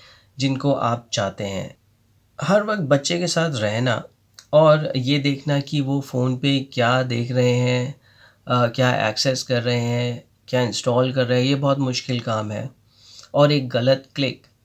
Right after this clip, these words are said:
एक गलत वेबसाइट पे ले जा सकता है, एक अल-, अनजानी ऐप इंस्टॉल कर सकता है, अ, जिसकी वजह से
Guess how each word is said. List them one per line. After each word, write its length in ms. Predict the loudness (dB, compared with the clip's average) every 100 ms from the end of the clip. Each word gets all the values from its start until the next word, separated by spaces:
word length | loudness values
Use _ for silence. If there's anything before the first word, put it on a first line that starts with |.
| -4
एक 160 | -2 0
गलत 280 | 2 0 -2
वेबसाइट 460 | -6 -4 -4 -2
पे 60 | -2
ले 140 | 0
जा 160 | 2 2
सकता 420 | 0 -8 -4 -2
है, 140 | 0
एक 280 | -2 -2 -6
अल-, 600 | -4 -2 -2 -8 _ -4
अनजानी 720 | 0 0 0 0 2 0 -2 -2
ऐप 200 | -2 -2
इंस्टॉल 480 | -4 -2 0 0 0
कर 120 | 0
सकता 420 | 0 -4 -4 -4
है, 240 | -2 -2 -6 -16 -20 -20 -12 0
अ, 240 | 4 4
जिसकी 400 | 2 -2 -6 -6
वजह 360 | -4 -2 -2 -4
से 500 | -4 -2 0 0